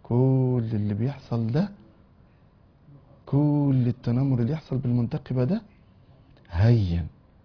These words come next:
لأن في حاجة أهم هي محافظة عليها، وربنا طمنها إنها مش هت-، مش هتضرها، فلا يؤذين. كله يهون إلا الشرف، كله يهون إلا العرض، كله يهون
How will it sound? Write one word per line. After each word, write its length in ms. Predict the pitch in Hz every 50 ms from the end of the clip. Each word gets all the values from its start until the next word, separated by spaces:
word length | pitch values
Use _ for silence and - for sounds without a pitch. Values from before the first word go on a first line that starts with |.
| - - - _ - _ _ _ _ - - - -
لأن 280 | 82 90 101 92 87
في 220 | 85 - - 110 107
حاجة 320 | - - 123 131 113 98
أهم 500 | - - 95 82 101 135 143 127 95 87 - - - - - - - - - - _ -
هي 180 | 113 113 104
محافظة 440 | 92 78 - 107 110 101 95 90 87
عليها، 480 | 80 82 82 85 87 87 85 87 82 - - - - - - - - - - - - - - - - -
وربنا 460 | - 95 92 90 90 95 107 110 107 101
طمنها 580 | - 95 87 90 92 101 117 123 113 98 90
إنها 240 | 90 95 95 92 90
مش 240 | 85 87 90 - 85
هت-، 200 | 82 - - - - - - - -
مش 200 | - 92 - -
هتضرها، 600 | 95 95 104 101 90 85 87 90 85 82 - - - - - - - - - - - _ _ - -
فلا 500 | - - 85 85 90 95 98 98 98 90
يؤذين. 720 | 87 85 82 - - 87 82 - 90 90 87 92 87 82 - - - - _ - _
كله 440 | - 165 175 175 156 139 131 131 127
يهون 640 | 123 120 110 101 120 143 160 180 202 208 202 - - - - - -
إلا 320 | 156 170 175 165 147 135
الشرف، 580 | 117 101 - - - 151 156 156 123 90 - - - - - - -
كله 360 | - 196 220 208 190 170 156
يهون 460 | 143 131 120 135 156 180 202 220 190 - - - - _ -
إلا 200 | 113 107 101 95
العرض، 340 | 85 76 85 110 107 95 - - - - -
كله 220 | - 135 131 120 110
يهون 340 | 92 92 113 123 113 101